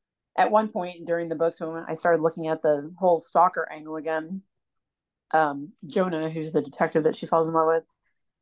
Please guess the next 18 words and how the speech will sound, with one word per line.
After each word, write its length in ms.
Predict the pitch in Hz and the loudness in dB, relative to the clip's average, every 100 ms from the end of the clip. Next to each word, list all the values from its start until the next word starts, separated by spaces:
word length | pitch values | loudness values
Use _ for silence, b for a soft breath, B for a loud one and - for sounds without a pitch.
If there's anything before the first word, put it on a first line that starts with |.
| _ _ _ _ _ _ | _ _ _ _ _ _
he 320 | 214 196 - _ _ | 2 2 -4 _ _
literally 340 | 208 196 185 170 | 2 4 4 2
slaps 320 | - 165 165 | 2 0 0
down 200 | 175 160 | -2 -4
a 20 | |
piece 180 | 160 175 | -4 -6
of 40 | |
paper 200 | - 165 160 | -2 -2 -2
and 100 | 156 | -2
pen 400 | 165 160 156 170 | -4 -2 -6 -6
when 140 | 160 | -6
she's 160 | 156 165 | -6 -2
sitting 160 | 170 | 0
at 60 | 160 | 2
the 40 | |
table 140 | 165 151 | 2 2
and 80 | 147 | 2
goes, 180 | 147 | 0